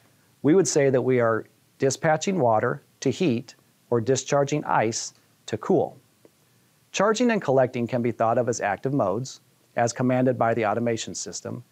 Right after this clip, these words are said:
to either make or melt ice using a piece of equipment. In dispatching and discharging are purely the result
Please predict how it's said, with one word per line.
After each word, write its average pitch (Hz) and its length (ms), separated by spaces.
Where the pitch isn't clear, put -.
to 143 100
either 127 220
make 131 340
or 139 120
melt 127 260
ice 110 460
using 113 240
a 107 60
piece - 240
of 107 80
equipment. - 500
In 135 120
dispatching 151 760
and 113 120
discharging 117 760
are 120 80
purely 208 340
the 143 140
result 117 560